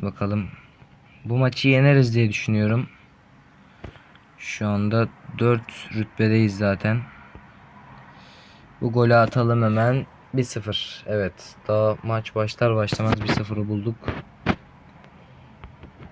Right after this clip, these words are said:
Hemen bunu öldürelim derken top bende. Bir an öldüm zannettim arkadaşlar. Harbi öldüm zannettim. Hemen bunu atayım, attım. Tamam. Maçı yendik.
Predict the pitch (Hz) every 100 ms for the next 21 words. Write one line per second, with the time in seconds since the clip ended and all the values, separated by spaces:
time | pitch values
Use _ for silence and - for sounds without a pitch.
0 | - - - - - - - - - -
1 | - 104 101 101 101 104 101 95 85 -
2 | 110 113 117 120 135 135 131 117 143 131
3 | 131 110 120 127 131 120 139 143 135 139
4 | 156 143 135 127 117 - 117 113 123 117
5 | 113 107 117 123 127 127 120 127 117 113
6 | 107 101 - 135 135 - - - - -
7 | - - - - - - - - - -
8 | - - - - - - - - 147 160
9 | 165 165 170 170 165 185 185 175 143 -
10 | 135 113 135 131 120 117 113 110 110 104
11 | 110 117 - 127 131 113 120 117 120 123
12 | 120 -